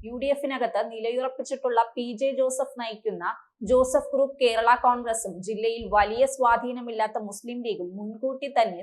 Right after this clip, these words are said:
സീറ്റുകൾക്ക് അവകാശവാദം ഉന്നയിക്കുകയും ചിലയിടങ്ങളിൽ സ്വന്തം സ്ഥാനാർത്ഥികളെ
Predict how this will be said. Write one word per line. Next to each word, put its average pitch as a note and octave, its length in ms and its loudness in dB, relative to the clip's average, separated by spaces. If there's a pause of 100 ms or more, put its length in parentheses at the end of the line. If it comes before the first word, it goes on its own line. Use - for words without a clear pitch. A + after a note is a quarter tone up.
(100)
സീറ്റുകൾക്ക് G#3 540 -4 (120)
അവകാശവാദം G3+ 720 0 (100)
ഉന്നയിക്കുകയും F#3 600 -10 (420)
ചിലയിടങ്ങളിൽ C#4+ 560 4 (120)
സ്വന്തം B3 460 2
സ്ഥാനാർത്ഥികളെ B3+ 640 4